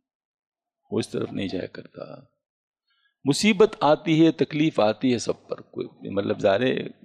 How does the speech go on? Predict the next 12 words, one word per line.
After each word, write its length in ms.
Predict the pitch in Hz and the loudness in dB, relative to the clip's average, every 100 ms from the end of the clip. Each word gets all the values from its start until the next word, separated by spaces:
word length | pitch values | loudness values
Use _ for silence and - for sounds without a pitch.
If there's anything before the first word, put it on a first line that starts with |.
| - | -20
کوئی 260 | - 131 156 | 0 2 2
بھی 140 | 113 | 0
ایسا 220 | 117 - | -4 -4
نہیں 180 | 101 98 | -6 -6
ہے 80 | 101 | -6
جس 180 | 101 98 | -6 -10
کو 160 | - | -10
تکلیف 400 | - - - 98 | -10 -10 -8 -8
کا 120 | - 92 | -4 -4
سامنا 380 | - 98 98 | -4 -8 -10
نہ 60 | 104 | -12
ہو، 200 | 110 135 | -14 -16